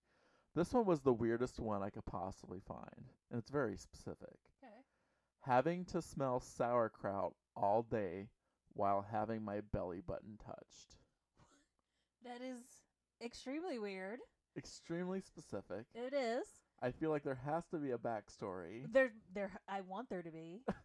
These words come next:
Speaker 1: But I'm like, I just feel like it's really weird. But then it kinda goes in, like,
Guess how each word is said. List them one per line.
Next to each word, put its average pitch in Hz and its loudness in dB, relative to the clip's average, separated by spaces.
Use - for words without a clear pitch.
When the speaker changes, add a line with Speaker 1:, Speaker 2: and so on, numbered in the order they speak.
Speaker 1:
But 175 12
I'm 185 8
like, 185 12
I 180 8
just 180 2
feel 196 2
like 180 2
it's 170 -4
really 156 4
weird. 147 4
But 143 2
then 160 4
it 147 -2
kinda 214 0
goes 156 2
in, 139 -6
like, 127 2